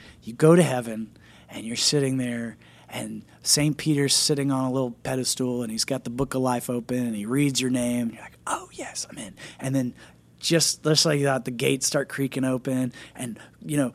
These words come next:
you can kinda see Jesus, but you're being blinded 'cause the light from his face is so bright, and you, and you can see, like, gold and jewels and everything, like Revelation says. You're just, "Oh, this is amazing." And you go to, you go to go in, but then this shadowy figure comes out of the gates towards you, and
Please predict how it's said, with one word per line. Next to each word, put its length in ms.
you 140
can 180
kinda 320
see 180
Jesus, 360
but 160
you're 100
being 240
blinded 480
'cause 220
the 180
light 340
from 140
his 140
face 320
is 80
so 280
bright, 320
and 100
you, 60
and 140
you 80
can 80
see, 280
like, 300
gold 380
and 520
jewels 440
and 80
everything, 320
like 240
Revelation 440
says. 220
You're 60
just, 180
"Oh, 240
this 220
is 60
amazing." 360
And 160
you 80
go 320
to, 120
you 100
go 200
to 80
go 200
in, 180
but 140
then 160
this 100
shadowy 560
figure 400
comes 400
out 220
of 80
the 60
gates 380
towards 400
you, 120
and 80